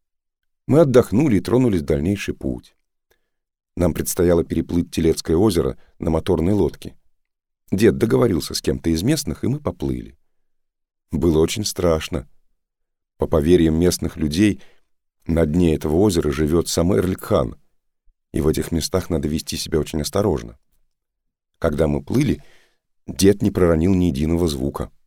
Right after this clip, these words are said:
Я тоже молчал. Состояние было каким-то холодным и гнетущим. Вокруг были неприступные крутые обрывы гор, покрытые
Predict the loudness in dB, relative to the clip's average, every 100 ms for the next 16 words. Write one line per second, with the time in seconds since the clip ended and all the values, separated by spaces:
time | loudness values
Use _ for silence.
0 | _ -4 -2 -2 -2 -2 -4 -4 -8 -8
1 | _ _ _ _ _ _ _ _ _ -10
2 | -2 0 2 2 0 0 -2 -4 -4 -6
3 | -4 0 0 0 -4 -6 -6 -6 -6 -10
4 | -12 -18 _ _ _ -8 -4 -2 0 0
5 | 0 -2 -4 -6 -6 -6 -6 -8 -8 -4
6 | -4 -4 -4 -6 -4 0 0 0 -8 -20
7 | _ -6 -2 -2 0 0 -2